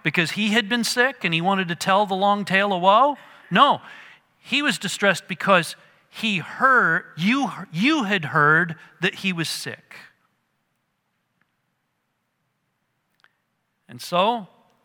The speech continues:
God had mercy on him, verse twenty-seven, and not only on him, but also on me, lest I should have sorrow upon sorrow.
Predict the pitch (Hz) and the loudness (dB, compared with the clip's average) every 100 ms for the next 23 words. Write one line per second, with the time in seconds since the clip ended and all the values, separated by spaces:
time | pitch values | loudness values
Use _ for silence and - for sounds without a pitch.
0 | _ 139 151 165 160 151 135 156 170 - | _ 0 2 2 2 0 2 0 0 -2
1 | 156 156 151 143 156 180 185 127 131 - | -2 0 -2 0 0 0 -4 -6 -8 -8
2 | - 151 143 120 - 170 175 180 165 - | -8 -8 -8 -10 0 0 2 -2 -4 -12
3 | _ _ _ _ _ _ _ _ _ 120 | _ _ _ _ _ _ _ _ _ -12
4 | 131 156 165 165 160 151 147 139 151 147 | -2 0 0 -2 -2 -2 -4 -4 -6 -4
5 | 135 139 135 - 135 127 123 123 170 185 | -2 -2 -2 -6 -8 -6 -6 -4 -4 -4
6 | 110 _ _ _ _ _ _ _ _ _ | -8 _ _ _ _ _ _ _ _ _
7 | _ _ _ _ _ _ _ 131 131 - | _ _ _ _ _ _ _ -16 -14 -10
8 | 139 135 127 123 113 131 127 117 - - | -6 -6 -8 -12 -6 -2 -2 -2 -8 -20
9 | _ _ _ _ - - 139 135 127 117 | _ _ _ _ -20 -6 0 0 0 -4
10 | 110 _ _ _ _ _ _ _ _ _ | -10 _ _ _ _ _ _ _ _ _
11 | _ - _ 120 113 104 - 127 110 98 | _ -20 _ -16 -16 -16 -16 -12 -12 -14
12 | 107 | -20